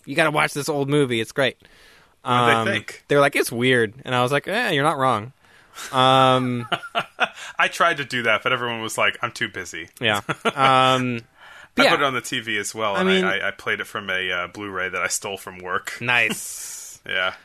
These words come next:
Speaker 1: Um, yeah, this movie is, is magical.
Speaker 2: Yeah, yeah. And it, it, like what I was saying before, it really sweeps you up into it,
Speaker 1: Yeah.
Speaker 2: you know?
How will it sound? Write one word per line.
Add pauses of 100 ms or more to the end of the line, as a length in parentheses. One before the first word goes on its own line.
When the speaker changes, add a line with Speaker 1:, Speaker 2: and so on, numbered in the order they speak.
(240)
Speaker 1:
Um, (300)
yeah,
this
movie
is,
is
magical. (800)
Speaker 2:
Yeah, (260)
yeah. (260)
And
it, (160)
it, (200)
like
what
I
was
saying
before,
it
really (180)
sweeps
you
up
into
it, (100)
Speaker 1:
Yeah.
Speaker 2:
you
know?